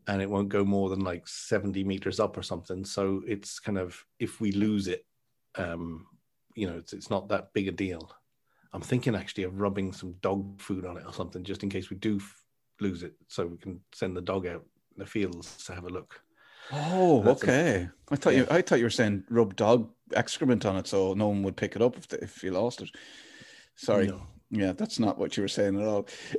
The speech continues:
Speaker 2: <laughs> Um, <laughs> I know what we'll do to stop thieves. Dog excrement. Has, listen, has your car, has the catalytic converter in your car, is it okay? Are you,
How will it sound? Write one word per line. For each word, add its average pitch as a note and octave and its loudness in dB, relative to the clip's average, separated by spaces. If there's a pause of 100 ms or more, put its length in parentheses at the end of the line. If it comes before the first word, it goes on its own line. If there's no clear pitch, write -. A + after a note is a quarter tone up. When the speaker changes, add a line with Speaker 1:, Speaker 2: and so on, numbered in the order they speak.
Speaker 2:
<laughs> - 8
Um, C#3+ 12 (1200)
<laughs> - -6 (1800)
I C#3+ 8
know B2+ 10
what F#2 2
we'll - -4
do G2+ 0
to A2 -8
stop - 0
thieves. D3+ 0 (280)
Dog D#3 10
excrement. F2 0 (680)
Has, F3 6 (360)
listen, G3 8
has D3 10
your D3 8
car, F3+ 10
has D3+ 8
the D3 2
catalytic D#3 6
converter C#3+ 6
in B2+ 10
your A#2 6
car, C3+ 8
is A2+ 2
it A#2 6
okay? C3 8
Are B2 8
you, G#2+ 6